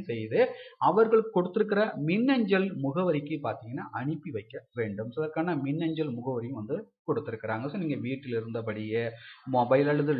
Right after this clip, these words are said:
லேப்டாப் இருந்தாலே போதும், எளிமையாகவே விண்ணப்பிக்கலாம். So, விண்ணப்பிக்க வேண்டிய கடைசி தேதி என்னைக்குன்னு பாத்தீங்கன்னா, ஐந்து பனிரெண்டு இரண்டாயிரத்தி இருபது. So, என்னென்ன போஸ்டிங் வந்து கொடுத்திருக்காங்கன்னா, முதுநிலை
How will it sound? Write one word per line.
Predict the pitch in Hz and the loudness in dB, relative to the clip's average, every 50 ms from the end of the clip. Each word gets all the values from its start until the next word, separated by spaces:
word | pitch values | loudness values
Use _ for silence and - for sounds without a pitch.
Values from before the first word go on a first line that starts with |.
| 120 | 4
லேப்டாப் | 120 135 165 220 240 - - 269 247 214 196 | 6 6 6 6 4 4 2 2 2 2 0
இருந்தாலே | 160 143 139 131 131 123 120 127 131 131 - | 0 0 0 2 2 2 2 0 -2 -2 -2
போதும், | 113 110 110 110 120 123 131 135 135 - - - _ _ - 143 151 165 | -4 -4 -4 -4 -2 -2 -2 -2 -4 -6 -12 -18 _ _ -4 0 2 4
எளிமையாகவே | 190 214 240 277 277 269 262 240 208 156 135 120 117 110 113 135 147 | 4 6 6 6 4 4 4 4 4 2 2 2 0 -2 -2 -2 -2
விண்ணப்பிக்கலாம். | 131 110 107 104 107 104 - 107 98 - - 104 107 123 123 - - | -4 -4 -6 -8 -8 -10 -12 -14 -16 -12 -8 -4 -2 -2 -2 -2 -4
So, | - - 190 175 | -6 -6 -4 -2
விண்ணப்பிக்க | 156 151 175 175 190 175 180 170 | -2 -2 -2 -2 -2 -2 -2 -2
வேண்டிய | 147 131 135 123 120 - | -4 -2 -2 -4 -4 0
கடைசி | - 123 123 127 139 - | 2 2 2 2 0 -2
தேதி | 160 151 143 139 139 117 | -2 -2 -2 0 -2 -4
என்னைக்குன்னு | 104 110 117 - 127 127 123 117 | -4 -6 -6 -6 -8 -6 -4 -4
பாத்தீங்கன்னா, | 110 - - 110 117 135 202 269 285 - - - - _ - 117 | -6 -4 -6 -6 -4 -4 -4 -4 -6 -8 -14 -20 -10 _ -2 0
ஐந்து | 127 147 180 196 185 190 196 196 | 0 2 0 2 0 0 -2 -2
பனிரெண்டு | - - 107 120 139 156 294 269 113 113 160 226 - - - - | -4 -6 -2 -2 0 0 0 0 0 0 -2 -2 -2 -4 -10 -10
இரண்டாயிரத்தி | - 117 120 127 143 160 160 160 156 151 151 139 127 127 127 - - 143 143 143 - - - - - | -6 -4 -4 -2 0 2 2 2 2 0 0 -2 -2 -4 -4 -2 -2 -2 -2 -4 -8 -12 -16 -14 -6
இருபது. | 113 123 123 127 123 110 104 98 104 110 110 101 - - - _ - - _ | -4 0 0 0 0 0 -4 -4 -4 -4 -4 -4 -6 -10 -16 _ -20 -20 _
So, | - 214 | 0 2
என்னென்ன | 170 165 208 254 262 247 | 2 2 2 2 2 2
போஸ்டிங் | 269 - 185 180 180 - 202 175 | 2 2 2 2 2 0 0 0
வந்து | 147 151 151 170 | 2 0 0 -2
கொடுத்திருக்காங்கன்னா, | 165 - 147 135 143 - 160 160 165 - 160 151 151 147 120 101 101 104 143 262 - - - - - _ | -2 -4 -6 -6 -6 -6 -6 -6 -4 -2 -2 -2 -2 -2 -4 -4 -2 -2 -2 -2 -4 -6 -10 -16 -12 _
முதுநிலை | - 170 196 202 277 254 233 202 196 208 | -2 -2 0 2 2 2 2 2 2 2